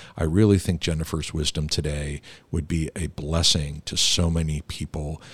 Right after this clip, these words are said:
whether it's someone in your life who's dealing with palliative issues or end-of-life issues or just dealing with the tragedies that we're all dealing with on a national scale. I think these words are a balm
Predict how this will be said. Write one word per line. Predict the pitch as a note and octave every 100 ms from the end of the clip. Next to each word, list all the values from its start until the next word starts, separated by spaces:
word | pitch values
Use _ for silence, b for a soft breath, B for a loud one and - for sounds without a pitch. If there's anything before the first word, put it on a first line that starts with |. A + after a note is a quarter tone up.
| B -
whether | F#2 E2+
it's | E2+
someone | - G2 F#2+
in | F2+
your | E2+
life | E2 E2+ E2 -
who's | D2+ -
dealing | F2 E2 D#2+
with | D2+
palliative | - E2 E2 D#2 D#2+ D#2
issues | F#2 - F2 D#2+ D#2+ - -
or | D#2+ D2 D2+ -
end-of-life | E2 D#2 D#2 E2 F2 F#2
issues | E2 F2 D#2+ D#2 D2+ -
or | E2+ D#2
just | D2+ G#2 - B B
dealing | - G2 F#2
with | E2 -
the | -
tragedies | - F#2+ G#2 F#2+ E2 D#2 -
that | E2+
we're | D#2+ D#2
all | E2+
dealing | E2+ D#2+ D#2+
with | D2 -
on | D2+
a |
national | D2+ D#2 D#2+ D#2+
scale. | D2+ - F2 D#2+ D2+ - B B B -
I | F#2
think | G2+ D#2+
these | D#2+ D2+
words | - D2+ D2+ - -
are | D#2+ D2+ -
a | D#2+
balm | D2 D2+ D2 D2+